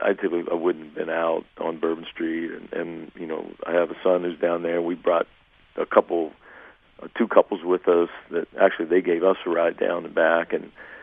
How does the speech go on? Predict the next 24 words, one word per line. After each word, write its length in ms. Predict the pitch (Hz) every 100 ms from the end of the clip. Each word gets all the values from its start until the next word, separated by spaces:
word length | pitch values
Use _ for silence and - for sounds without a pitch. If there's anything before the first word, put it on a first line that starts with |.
| - _ _ -
we 280 | 98 104
just, 300 | 92 87 80 - - _ _ _ -
I 100 | 95
would 160 | 98
get 140 | 95 87
done 200 | 92 85
working 300 | 87 92 87
at 120 | 82
night, 320 | 82 80 80
and 100 | 80
then 240 | 85 85 78
we'd 240 | 82 76
go 300 | 90 78 80
out, 80 | - _
down 200 | 87 85
to 40 |
Bourbon 280 | 73 87 90 -
Street 200 | 85 80 -
for 60 |
a 40 | 85
little 200 | 80 76
while, 320 | 76 80 78
and 120 | 78 _ _ _ _ _ _
whew 340 | 262 294 285